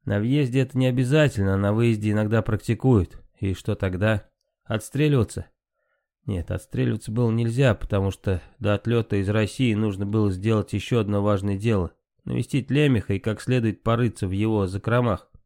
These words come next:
Поэтому уехать нужно тихо, по возможности не оставляя запоминающихся впечатлений от визита в гарнизон.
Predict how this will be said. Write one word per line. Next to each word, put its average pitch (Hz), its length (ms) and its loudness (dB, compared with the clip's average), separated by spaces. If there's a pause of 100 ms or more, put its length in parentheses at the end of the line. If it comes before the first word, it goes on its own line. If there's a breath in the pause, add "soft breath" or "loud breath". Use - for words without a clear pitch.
(640)
Поэтому 110 680 0
уехать 123 480 0
нужно 117 300 2
тихо, 139 420 0 (100)
по 98 100 -2
возможности 101 760 0 (100)
не 104 80 -2
оставляя 107 540 2
запоминающихся 104 800 0
впечатлений 110 640 0
от 92 140 -2
визита 101 380 0
в 90 40 -4
гарнизон. 101 520 0